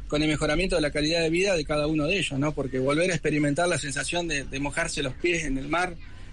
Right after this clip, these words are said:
de mojarse los pies con una ola o volver a entrar al agua, como ha pasado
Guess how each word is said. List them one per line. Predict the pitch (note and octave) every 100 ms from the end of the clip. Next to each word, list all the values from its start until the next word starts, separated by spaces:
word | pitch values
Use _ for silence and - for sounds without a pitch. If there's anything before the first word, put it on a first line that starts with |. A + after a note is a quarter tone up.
| - -
de | C3+
mojarse | C#3 E3 D3+
los | D3+ C3+
pies | D3
con | D3+
una | D#3 D#3
ola | E3 F#3 D#3+
o |
volver | D3 D3+ F3
a |
entrar | E3 C#3+ F3
al | F3
agua, | B3 F3+
como | C#3+ C#3+
ha | D#3+
pasado | D#3+ C#3 F#3 G3 D3